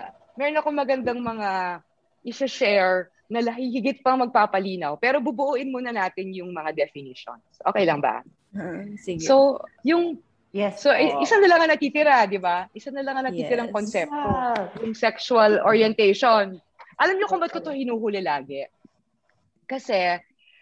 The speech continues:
Speaker 1: lahat tayo lumaki na alam kung ano ang bakla o tomboy. Di ba?
Speaker 2: Mm.
Speaker 3: Yeah.
Speaker 1: Correct?
Speaker 3: Opo.
Speaker 1: Correct?
Speaker 3: Yeah.
Speaker 1: Kaya lang,
Speaker 2: Yes.
Speaker 1: ang nangyayari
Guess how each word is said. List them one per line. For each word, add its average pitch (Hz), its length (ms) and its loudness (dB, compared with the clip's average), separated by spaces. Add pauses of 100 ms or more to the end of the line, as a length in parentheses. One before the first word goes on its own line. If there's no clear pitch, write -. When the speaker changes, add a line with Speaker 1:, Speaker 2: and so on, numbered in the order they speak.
(140)
Speaker 1:
lahat 285 300 0
tayo 233 340 4
lumaki 202 680 -10 (360)
na 202 160 -10
alam 214 320 -2
kung 214 160 -6
ano 196 220 -6
ang 175 120 -8
bakla 165 380 0
o 143 80 -2
tomboy. 127 480 -10 (560)
Di 208 160 -2
ba? 151 240 4
Speaker 2:
Mm. 190 480 -2
Speaker 3:
Yeah. 220 640 0 (160)
Speaker 1:
Correct? 226 560 6
Speaker 3:
Opo. - 400 -20
Speaker 1:
Correct? 226 400 4
Speaker 3:
Yeah. 165 160 -12 (260)
Speaker 1:
Kaya 311 260 4 (120)
lang, 208 280 2 (120)
Speaker 2:
Yes. - 480 -20
Speaker 1:
ang 277 160 -6 (240)
nangyayari 233 1040 0